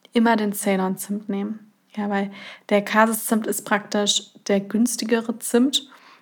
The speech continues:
und der ist auch qualitativ schlechter. Und da ist Kumarin enthalten da drin. Das ist praktisch ein Stoff, der in größeren Mengen, man muss schon einiges davon zu sich nehmen, äh, tatsächlich eine leberschädigende Wirkung hat.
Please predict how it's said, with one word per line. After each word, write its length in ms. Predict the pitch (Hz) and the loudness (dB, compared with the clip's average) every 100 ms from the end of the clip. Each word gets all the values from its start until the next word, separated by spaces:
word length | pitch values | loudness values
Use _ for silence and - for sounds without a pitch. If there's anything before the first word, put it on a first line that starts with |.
| _ | _
und 160 | 214 202 | 0 2
der 120 | - | 2
ist 120 | 214 | 0
auch 140 | 214 | -2
qualitativ 600 | - 202 208 202 196 196 | 0 2 2 2 -2 -4
schlechter. 640 | - - 208 208 - 190 226 - - - - _ | -4 0 0 0 -2 0 0 -6 -16 -20 -20 _
Und 360 | 202 202 196 208 | 0 2 2 0
da 60 | |
ist 240 | 214 - - | -2 -4 -2
Kumarin 560 | 208 196 196 220 233 | 0 2 2 2 0
enthalten 720 | 214 196 - 190 190 190 202 | 0 -4 0 2 2 0 0
da 100 | 190 | 0
drin. 500 | 185 196 196 202 254 - - - | 0 0 2 0 -2 -6 -16 -2
Das 140 | 196 | -2
ist 140 | 208 | 0
praktisch 260 | - 202 - | -4 -4 -2
ein 80 | 196 | -2
Stoff, 460 | - 214 214 - 277 - | 0 0 0 -2 -12 -4
der 220 | 202 202 | 0 0
in 160 | 214 196 | 2 0
größeren 580 | 196 196 208 208 196 190 | 2 4 2 0 0 0
Mengen, 400 | 190 202 208 - - - - - | 0 0 -2 -8 -18 -20 -20 0
man 160 | 208 208 | 2 4
muss 200 | 240 - | 4 4
schon 180 | 220 | 2
einiges 480 | 202 208 220 214 202 | 6 6 6 2 2
davon 320 | - 196 202 | 2 2 0
zu 180 | 190 - | -2 -2
sich 220 | 220 208 | -2 -2
nehmen, 400 | 196 190 202 233 - - - - _ | -2 0 0 -4 -8 -18 -20 -20 _
äh, 240 | 208 196 196 | -2 0 0
tatsächlich 400 | 202 - 208 190 | -4 -2 -2 2
eine 100 | 196 | 2
leberschädigende 680 | 208 202 - 190 196 185 196 | 4 4 2 0 0 0 -2
Wirkung 320 | 196 208 196 | -4 -4 -6
hat. 260 | 208 - | -4 -6